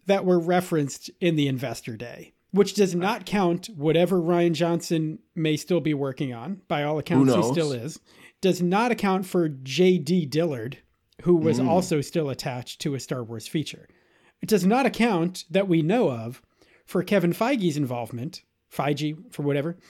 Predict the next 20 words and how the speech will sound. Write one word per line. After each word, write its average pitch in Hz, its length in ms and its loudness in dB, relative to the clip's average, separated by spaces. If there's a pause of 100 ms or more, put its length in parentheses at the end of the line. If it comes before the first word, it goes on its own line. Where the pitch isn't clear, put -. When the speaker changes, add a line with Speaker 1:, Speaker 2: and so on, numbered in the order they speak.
(440)
Speaker 1:
um, 160 560 0 (460)
but 170 80 2
there 190 140 4
Speaker 2:
Figgy. 185 40 4
Speaker 1:
were 202 120 4
two. 202 320 4
One 175 340 2
of 220 120 2
them 220 420 0
was 180 320 2
Patty 175 300 0
Jenkins, 180 440 -2
director 151 380 -4
of 135 120 -6
Wonder 147 280 -2
Woman 139 340 -4
and 147 260 -6
Wonder 143 220 -4
Woman 147 240 -4
eighty-four, 143 960 -4